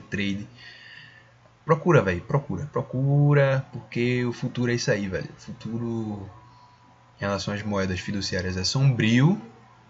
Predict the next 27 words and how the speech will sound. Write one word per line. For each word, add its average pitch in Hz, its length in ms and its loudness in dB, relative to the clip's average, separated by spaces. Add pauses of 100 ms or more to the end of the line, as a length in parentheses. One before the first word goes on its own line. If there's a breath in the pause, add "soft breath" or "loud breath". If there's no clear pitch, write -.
(800)
E 127 800 2 (1900)
em 117 40 -6
relação 117 300 0
a 113 60 0
criptomoedas, 147 1200 4 (800)
é 117 160 -2
um 147 80 0
escape. - 680 0 (640)
É 104 240 -2
um, 123 540 -2
um 123 40 -2
lugar 113 380 2
pra 127 140 0
gente 131 100 0
se - 80 -8
proteger, 135 540 -4
tá - 100 -4
ligado? 101 420 -2 (920 soft breath)
E 117 140 -4
é 117 40 0
isso 147 280 -2
aí 139 160 0
que 147 100 -4
eu, 156 340 -4
que - 80 -6
fica 139 400 -4
minhas, 151 1080 2